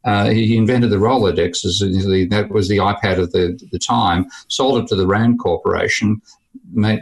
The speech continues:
for a substantial amount of money, plus shares in Rand. So he's on the board of, of Rand and a number of other corporations. And he had ten million in the stock market, which he had put on margin. So he had a hundred million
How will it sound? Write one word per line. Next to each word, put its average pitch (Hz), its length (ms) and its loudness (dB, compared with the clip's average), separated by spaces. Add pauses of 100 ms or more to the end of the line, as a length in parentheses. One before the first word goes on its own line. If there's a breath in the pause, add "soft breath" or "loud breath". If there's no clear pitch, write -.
(160)
for 98 160 0
a 98 80 0
substantial - 680 0
amount 95 220 2
of 92 80 0
money, 95 240 0
plus 104 240 -4
shares 98 400 0
in 90 140 2
Rand. 87 400 0
So 95 160 0
he's 92 140 0
on 98 100 2
the 87 80 2
board 90 320 0
of, 80 160 -6 (320 loud breath)
of 92 160 -2
Rand 92 240 2
and 87 100 0
a 87 60 2
number 92 260 2
of 92 60 2
other 90 140 0
corporations. - 840 -2 (280 loud breath)
And 117 80 4
he 131 120 4
had 131 200 0
ten 127 280 4
million 110 380 2
in 90 100 2
the 92 60 0
stock 110 320 -2
market, 82 380 -2 (340 loud breath)
which - 360 0
he 120 160 2
had 113 280 0 (180)
put 127 300 -2
on 104 180 2
margin. 120 520 2
So 117 160 0
he 107 120 2
had 113 140 2
a 107 60 0
hundred 135 480 -2
million 98 480 0